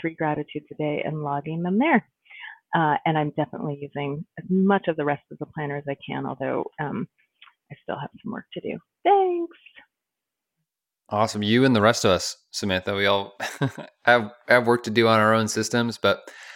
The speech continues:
Speaker 2: I love that hack. And I remember, Courtney, in episode eighty-eight, we gave a whole episode to that part of the weekly preview because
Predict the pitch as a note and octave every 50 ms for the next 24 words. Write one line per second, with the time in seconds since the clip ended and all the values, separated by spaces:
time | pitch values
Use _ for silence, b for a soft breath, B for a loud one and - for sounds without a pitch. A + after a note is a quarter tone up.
0 | B B B B _ A2 A2+ A#2 A2+ G#2+ A2 A2+ A#2 A#2 A#2 A#2 A#2 A#2 A2+ A2+
1 | A2+ - _ _ _ _ _ - A2 G#2+ G#2 F#2+ F2+ G2+ G2+ G#2 G2 F#2+ - -
2 | - - - - _ - G2 G#2+ A#2 A#2+ A#2+ A#2 A#2 A#2 A#2+ A2+ A2+ A2 A2 G#2
3 | G2+ - - - A#2+ A#2 A2 G#2+ G#2+ G#2 G2+ G2+ F#2+ - - G2 G2 - A2 -
4 | - G#2+ G2+ G2+ F#2+ F#2+ B B B B B B B B _ _ _ A2 A#2+ B2
5 | A2+ G#2+ G2+ G2+ G#2+ G#2 F#2 F2+ F2 - - F2+ G#2 G#2 G2 G2 F#2+ F2+ - G#2+
6 | G#2 G#2 G#2 F#2+ G2+ F#2+ - - - A2 A2 A2+ A2 A2+ A2+ A2+ A2+ A2+ A#2 -
7 | G2 A2 G#2+ - F#2+ - - F2+ F2 E2+ E2+ E2+ F2 _ b b b b b b
8 | b b b b _ - - - A2+ A2 G#2 G#2 G2+ G2 G2 F#2+ F#2 A#2 G#2+ G#2+
9 | - - - G#2 G#2+ G#2+ G#2+ G#2 G#2 G2+ A2 A2 G2 - G#2+ G2 _ - G#2+ A2+
10 | A2 C3+ C#3+ D#3 C#3 A#2+ A2 - A#2+ G#2+ G#2 G2+ G2+ F#2+ F2+ - -